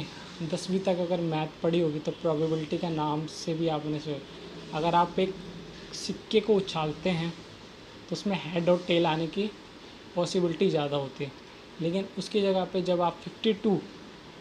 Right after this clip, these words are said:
ताश के पत्ते जब यूज़ करते हैं, उसमें से अगर आप एक पत्ता आपने चुना, जैसे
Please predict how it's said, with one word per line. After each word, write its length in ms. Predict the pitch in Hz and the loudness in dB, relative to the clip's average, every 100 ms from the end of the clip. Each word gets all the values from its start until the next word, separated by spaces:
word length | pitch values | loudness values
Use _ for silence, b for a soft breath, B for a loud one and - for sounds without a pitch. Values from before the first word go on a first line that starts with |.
| - - - - - - - - - - | -16 -16 -16 -16 -16 -18 -18 -18 -4 6
ताश 240 | 160 165 | 6 6
के 120 | - | -2
पत्ते 320 | 190 160 - 180 | -4 -2 0 2
जब 180 | 175 170 | 4 4
यूज़ 240 | 175 170 | 2 2
करते 260 | 175 151 180 | -2 -2 -4
हैं, 160 | 190 | -4
उसमें 340 | 220 - 202 202 | -4 0 0 0
से 140 | 196 | 0
अगर 220 | 196 185 | 2 2
आप 180 | 180 180 | 0 -2
एक 80 | 185 - | -4 -4
पत्ता 440 | 160 - - 190 | -6 -8 -6 0
आपने 400 | 175 170 170 190 | 2 2 0 -2
चुना, 360 | 190 185 175 160 | -2 0 2 2
जैसे 240 | 151 156 | 0 -2